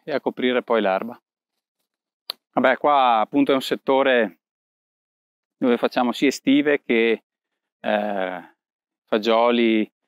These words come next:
eh, rape, insalata. Ogni tot aiola a noi piace smezzare, fare una barriera. Questo è un sorgo, sorgo sudanese che cresce anche due metri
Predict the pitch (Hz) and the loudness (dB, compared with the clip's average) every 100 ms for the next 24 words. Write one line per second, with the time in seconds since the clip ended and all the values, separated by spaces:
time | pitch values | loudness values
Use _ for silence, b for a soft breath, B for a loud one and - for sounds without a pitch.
0 | _ _ - 107 101 104 98 98 101 117 | _ _ -6 -4 -4 -6 -8 -2 2 2
1 | 117 - 120 113 107 - 120 110 104 - | 2 0 0 2 0 0 0 2 0 0
2 | 156 226 _ _ _ _ _ _ _ _ | -2 -4 _ _ _ _ _ _ _ _
3 | _ _ _ _ - 175 208 180 185 190 | _ _ _ _ 0 4 4 2 0 2
4 | 165 165 202 196 180 165 175 - 180 170 | 2 2 2 2 0 0 0 0 2 2
5 | 160 143 127 139 127 123 117 127 - 139 | 4 2 2 0 0 2 2 2 0 -2
6 | 139 131 113 110 113 - 147 135 123 117 | 0 0 0 2 0 -2 -2 2 2 2
7 | 117 - 127 123 156 196 - _ 143 127 | -2 0 0 2 0 -2 -6 _ -6 -4
8 | 131 - 127 113 127 175 - 131 - 123 | -4 -4 -2 0 2 0 -2 -6 -4 -6
9 | - 127 117 117 110 110 101 101 147 196 | -2 -2 0 -2 -2 -2 -2 -4 -4 -6